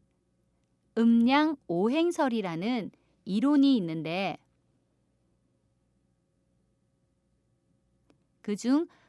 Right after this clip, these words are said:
우주의 기운을 이루는 오행이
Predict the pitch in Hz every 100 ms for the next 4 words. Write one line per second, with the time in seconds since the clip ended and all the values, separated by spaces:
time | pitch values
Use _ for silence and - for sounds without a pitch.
0 | _ - 330 330 330 311 269 220 214 220
1 | 220 - 175 175 165 214 185 156 - _
2 | _ _ _ _ _ _ _ _ 175 226
3 | 269 262 220 247